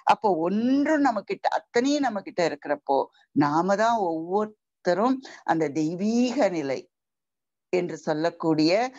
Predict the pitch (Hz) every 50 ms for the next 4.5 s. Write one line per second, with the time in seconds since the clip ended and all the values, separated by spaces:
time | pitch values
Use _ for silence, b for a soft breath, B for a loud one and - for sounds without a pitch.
0 | B B B - 151 143 147 151 151 156 160 175 202 220 247 254 240 214 190 180
1 | 170 160 151 143 139 139 139 127 - _ _ _ _ - - 170 180 - - _
2 | _ _ _ - - 262 277 294 285 - _ - 170 175 175 185 220 226 - 160
3 | 156 151 156 156 160 160 - - - 139 131 - _ - 165 180 214 254 254 190
4 | 156 135 120 123 120 107 - - _